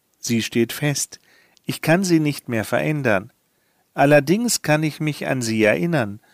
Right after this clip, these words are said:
und manches Ereignis wirkt bis heute nach. Meine Zeit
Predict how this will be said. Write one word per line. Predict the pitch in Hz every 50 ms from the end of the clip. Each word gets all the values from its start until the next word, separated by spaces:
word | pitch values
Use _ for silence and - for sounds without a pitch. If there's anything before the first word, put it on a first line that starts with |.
| _ _ _ _ _ _
und | - 127 117 110
manches | 113 120 143 190 196 - - 139 - -
Ereignis | 113 98 98 107 110 117 131 - - 135 131 131 - - - _ _ _ _ _ _ -
wirkt | 123 117 113 113 107 - _
bis | - - 127 - - -
heute | - 101 95 92 - - 117 120
nach. | 127 131 131 120 113 92 - - - - _ _ _ _ _ _ _ _ _ _ _ _ _ _
Meine | - 120 120 143 185 220 220 214 190
Zeit | - - - 139 127 131 139 139 - -